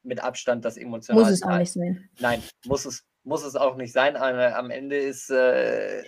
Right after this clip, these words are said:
Speaker 1: der Puck rund und muss ins Tor und es zählt, was, äh, nach sechzig Minuten, äh, oben auf der Anzeigentafel steht. Ähm, ja, und das ist erst vorbei, wenn die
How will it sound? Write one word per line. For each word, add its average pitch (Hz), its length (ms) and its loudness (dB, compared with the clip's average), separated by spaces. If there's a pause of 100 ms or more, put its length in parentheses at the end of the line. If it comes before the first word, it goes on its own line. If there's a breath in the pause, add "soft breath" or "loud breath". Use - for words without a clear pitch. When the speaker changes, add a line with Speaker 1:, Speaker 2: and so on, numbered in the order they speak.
(140)
Speaker 1:
der 127 240 2
Puck - 340 -10
rund 143 360 -4
und 139 140 -6
muss 135 220 -4
ins 127 300 -10
Tor 143 380 8
und 131 280 -6
es 123 320 -14
zählt, 139 320 -4
was, 123 300 -2
äh, - 340 -12
nach 127 220 -2
sechzig 127 480 -10
Minuten, 135 480 -10
äh, 127 320 2 (520 soft breath)
oben 151 220 -2
auf 131 200 6
der 113 120 6
Anzeigentafel 151 800 2
steht. 180 400 -4 (1400 soft breath)
Ähm, 123 580 6 (680)
ja, 135 180 6
und 123 140 4
das 113 120 -6
ist 120 120 -10
erst 123 240 0
vorbei, 127 340 2
wenn 123 160 -4
die 123 320 -4